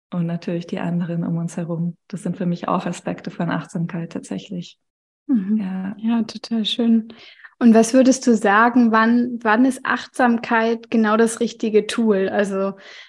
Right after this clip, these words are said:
Speaker 2: es gibt ja wahnsinnig viele verschiedene <laughs> Tools da draußen, aber wofür würdest du sagen, ist Achtsamkeit wirklich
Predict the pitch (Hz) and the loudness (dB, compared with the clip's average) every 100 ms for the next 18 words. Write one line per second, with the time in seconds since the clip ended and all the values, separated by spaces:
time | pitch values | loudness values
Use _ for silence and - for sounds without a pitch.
0 | _ _ - 220 - 220 240 220 214 208 | _ _ -4 -2 -2 2 4 4 4 2
1 | - - 226 240 254 233 220 - 254 240 | -2 -4 2 4 6 8 6 4 4 4
2 | 240 233 254 240 269 294 277 269 269 - | 4 2 2 4 4 2 0 0 0 -2
3 | 254 240 240 277 269 233 220 214 254 285 | -2 2 2 2 -2 -2 -2 -2 -2 0
4 | 277 247 247 254 - 233 220 233 233 - | 0 2 0 -2 -4 -2 0 2 0 0
5 | - - - 240 220 240 214 214 226 233 | -4 -4 -4 -2 -2 0 -2 -2 -2 -2
6 | 226 | -4